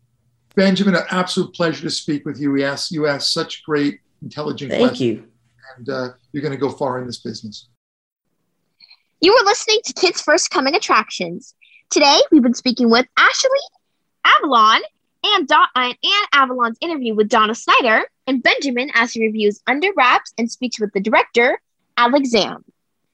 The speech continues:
Speaker 3: Right now, we're switching over as we listen to his interview with the cast of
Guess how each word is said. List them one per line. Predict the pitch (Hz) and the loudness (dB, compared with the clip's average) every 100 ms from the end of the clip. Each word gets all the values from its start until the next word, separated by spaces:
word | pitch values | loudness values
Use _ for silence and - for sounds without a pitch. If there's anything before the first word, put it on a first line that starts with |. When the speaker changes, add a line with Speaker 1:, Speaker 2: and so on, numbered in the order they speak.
| _ _ - | _ _ 0
Speaker 3:
Right | 370 415 | 0 2
now, | 311 254 | 2 2
we're | 311 | -2
switching | - 330 - - | -6 -10 -6 0
over | 240 226 269 | 2 2 2
as | 240 226 | 2 -2
we | |
listen | 208 240 262 | -6 -6 -8
to | 220 | -6
his | 196 196 | -6 -2
interview | 427 466 247 233 - | 0 0 2 4 2
with | 214 226 | 0 -2
the | |
cast | 226 415 294 381 - - _ _ | 0 2 4 2 -2 -10 _ _
of | 208 | -2